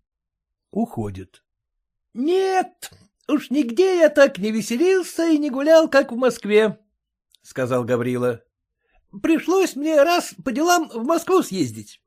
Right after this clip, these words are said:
Приехал я с дядей, он тогда ещё и женат не был. Он ведь и теперь до гулянки-то лих. Уж и задали ж мы с ним трезвону, где-где мы с ним только не бывали, чего-чего мы с ним не перепили.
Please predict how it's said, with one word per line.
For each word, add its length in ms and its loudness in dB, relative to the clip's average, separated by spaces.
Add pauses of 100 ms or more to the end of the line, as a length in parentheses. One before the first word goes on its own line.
(580)
Приехал 400 4
я 220 4
с 20 -8
дядей, 580 -4
он 200 -4
тогда 220 4
ещё 280 0
и 160 -4
женат 360 -2
не 120 -6
был. 240 -10 (680)
Он 180 4
ведь 300 -2
и 140 -4
теперь 400 -2 (100)
до 220 -4
гулянки-то 500 0
лих. 340 -8 (540)
Уж 280 -2
и 100 -6
задали 680 0
ж 80 -4
мы 200 -4
с 100 -10
ним 260 -6
трезвону, 1080 0 (260)
где-где 800 -2
мы 180 -2
с 140 -10
ним 220 -6
только 340 -6
не 100 -2
бывали, 760 2
чего-чего 720 -2
мы 140 -4
с 140 -12
ним 180 -6
не 100 -4
перепили. 800 -4